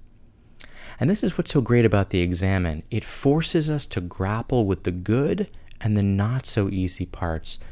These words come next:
of our daily lives. Right? The examen helps us to be honest before God. "God, you let me down. God, I felt your absence today.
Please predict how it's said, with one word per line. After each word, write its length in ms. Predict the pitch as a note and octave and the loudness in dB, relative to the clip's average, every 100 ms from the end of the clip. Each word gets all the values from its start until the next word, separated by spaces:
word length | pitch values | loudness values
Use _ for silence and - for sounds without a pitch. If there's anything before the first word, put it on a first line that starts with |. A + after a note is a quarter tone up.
| - - | -14 -8
of 160 | F#2+ | -6
our 120 | F2 | -4
daily 400 | E2 E2+ E2 D#2+ | -4 -2 -2 -2
lives. 760 | D2+ D2+ D2+ D2+ D2+ - - - - - - - - - - - | -4 -6 -8 -10 -12 -8 -6 -8 -14 -18 -20 -20 -20 -20 -18 -10
Right? 180 | A#2 - - - | -10 -10 -14 -10
The 140 | - | -4
examen 720 | G#2 G2+ F#2 B2 C#3 D3 C#3+ - - - | -2 0 2 2 2 2 0 -4 -16 -4
helps 380 | A2 G#2+ - | -2 0 0
us 140 | G#2+ - | -2 -2
to 120 | - | -6
be 180 | F2+ F2 - - | -6 -8 -10 -4
honest 640 | G2 G2 F#2 D#2 - - - - - | 0 0 0 -2 -8 -12 -16 -18 -2
before 400 | F#2 E2 E2+ E2 | -2 0 -2 -4
God. 460 | D#2 D#2 D2+ B1 - - - - - - - - - - - - - - | -4 -6 -8 -12 -16 -20 -20 -20 -20 -20 -20 -20 -20 -20 -20 -20 -16 -6
"God, 480 | A#2+ C3 A#2+ G#2 | -2 0 0 2
you 100 | A2+ | 0
let 160 | G#2 A2 | 0 2
me 140 | A#2 | 0
down. 680 | G2 F#2+ G#2+ G#2+ D#2+ D#2+ F2 - - - - - - - - - - - | 2 0 0 0 -2 -6 -12 -16 -20 -20 -20 -20 -20 -20 -20 -20 -20 -12
God, 540 | - G2+ A2+ G2 F2+ G2 - - | -6 -2 0 2 0 -2 -14 -8
I 60 | |
felt 380 | G#2 - B2 C3 | -6 0 0 2
your 140 | G#2+ - - | -2 -2 -4
absence 480 | C3+ C#3 - D#2+ - | -2 0 -2 -2 -4
today. 480 | F2+ D#2 D2+ E2 | -4 -6 -8 -12